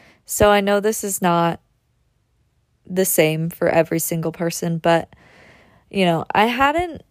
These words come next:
done any specific exercise in a while, and I got home from school, and I decided I wanna go on a run,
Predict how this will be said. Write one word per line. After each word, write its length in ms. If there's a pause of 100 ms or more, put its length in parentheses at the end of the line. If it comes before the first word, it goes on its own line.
(1400)
done 640
any 320
specific 720
exercise 720
in 160
a 80
while, 640 (520)
and 600 (220)
I 640
got 260
home 240
from 220
school, 640 (800)
and 540 (120)
I 200
decided 920 (1300)
I 100
wanna 220
go 180
on 60
a 80
run, 520